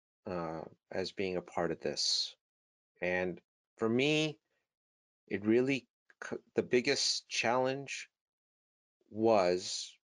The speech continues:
getting out of that mindset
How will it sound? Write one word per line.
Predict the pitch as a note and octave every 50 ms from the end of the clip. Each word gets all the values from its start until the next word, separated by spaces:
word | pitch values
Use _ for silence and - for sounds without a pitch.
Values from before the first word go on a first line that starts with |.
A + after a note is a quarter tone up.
| _ _ _ _ _ - - C#3 - _ _ _ _ _ _ _ _ _ _ _ _ G#2+ G2+
getting | A#2+ A#2+ A#2+ B2+ B2 A#2 A2+ - -
out | A2+ G#2+ A2+ B2 C3 - -
of | - G#2+ G2+ - -
that | - G2 G2 G2 G2 G2 F#2+ - _ - - - - - _ _ _ _ _ -
mindset | G2+ G#2 G#2+ A2 G#2+ G#2+ G#2+ A2 A2+ A#2 A#2 A#2+ A#2+ A2 - - - - E2 C#2+ C#2+